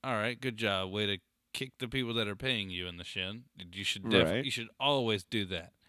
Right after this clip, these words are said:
Speaker 1: If somebody pays you to do a performance for them, number one thing you wanna do when you get on that stage,
Speaker 2: Is
Speaker 1: insult
Speaker 2: insult
Speaker 1: them.
Speaker 2: them.
Speaker 1: I mean,
Speaker 2: Yes.
Speaker 1: number one thing."
Speaker 2: First thing off the bat.
Speaker 1: Yeah.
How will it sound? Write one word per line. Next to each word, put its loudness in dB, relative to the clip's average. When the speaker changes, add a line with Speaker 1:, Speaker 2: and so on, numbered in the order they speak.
Speaker 1:
If -2
somebody 2
pays 4
you -4
to 0
do -4
a -4
performance -2
for -2
them, -2
number 0
one 0
thing -4
you 0
wanna 2
do 0
when 0
you 0
get -2
on 0
that 0
stage, -2
Speaker 2:
Is 8
Speaker 1:
insult 10
Speaker 2:
insult 6
Speaker 1:
them. -4
Speaker 2:
them. -6
Speaker 1:
I 4
mean, 8
Speaker 2:
Yes. 2
Speaker 1:
number 0
one 0
thing." 0
Speaker 2:
First 8
thing 8
off 6
the 2
bat. 4
Speaker 1:
Yeah. 2